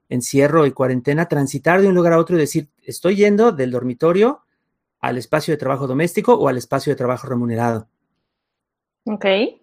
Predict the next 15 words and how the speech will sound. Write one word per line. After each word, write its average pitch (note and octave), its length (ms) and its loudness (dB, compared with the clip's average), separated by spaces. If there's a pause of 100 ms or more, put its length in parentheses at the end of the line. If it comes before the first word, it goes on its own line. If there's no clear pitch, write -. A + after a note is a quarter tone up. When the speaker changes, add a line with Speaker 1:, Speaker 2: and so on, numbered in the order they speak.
Speaker 1:
Digo, D3+ 160 2
habrá D#3+ 160 4
personas F#3+ 400 0
que - 100 -6
vivan D#3+ 260 4
en C#3 100 2
lugares D3 280 2
muy D3+ 160 -2
pequeños D3+ 460 -2
y C#3+ 40 -4
no C#3 100 -4
puedan D#3 240 0
hacer C3 180 -4
esta C#3 180 -6
diferenciación A#2+ 1000 -4